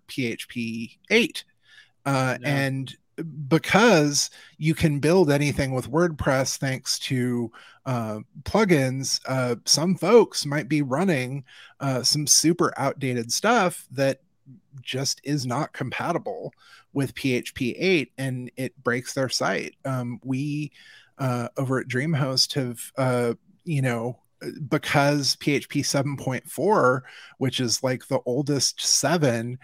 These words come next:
Speaker 1: uh, they dropped support for that. I mean, and what, uh, now WordPress supports seven point oh. So we've got seven point oh, one, two, three, and four,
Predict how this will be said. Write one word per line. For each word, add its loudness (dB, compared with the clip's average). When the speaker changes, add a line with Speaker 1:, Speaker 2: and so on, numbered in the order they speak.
Speaker 1:
uh, 2
they 2
dropped -2
support 0
for -4
that. 2
I -2
mean, -2
and -4
what, -2
uh, -2
now -2
WordPress -4
supports -2
seven -2
point -4
oh. -4
So 0
we've -6
got -4
seven 0
point -4
oh, -2
one, -4
two, -4
three, -6
and -6
four, 0